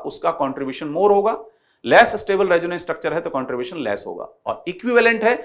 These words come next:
तो दोनों रेजोनेंस स्ट्रक्चर का कॉन्ट्रीब्यूशन सेम रहेगा। तो आपको ये देखना है इक्विवेलेंट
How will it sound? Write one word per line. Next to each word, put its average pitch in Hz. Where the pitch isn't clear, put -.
तो -
दोनों 226
रेजोनेंस 165
स्ट्रक्चर 143
का 190
कॉन्ट्रीब्यूशन 139
सेम 113
रहेगा। 90
तो -
आपको 160
ये 143
देखना 135
है 180
इक्विवेलेंट 175